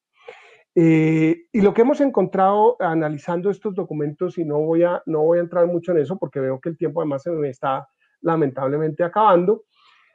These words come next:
eh, encontramos que estas son ceremonias de destrucción masiva de riqueza.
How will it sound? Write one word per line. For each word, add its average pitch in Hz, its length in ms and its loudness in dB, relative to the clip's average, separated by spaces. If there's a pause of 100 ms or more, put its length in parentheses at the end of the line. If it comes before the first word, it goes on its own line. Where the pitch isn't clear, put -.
(220)
eh, 175 600 6
encontramos 196 880 -2
que 180 260 0
estas 190 340 -10
son 202 180 -6
ceremonias 180 800 -2
de 156 220 -10
destrucción 160 1300 -6
masiva 185 640 -12
de 170 140 -4
riqueza. 135 520 -10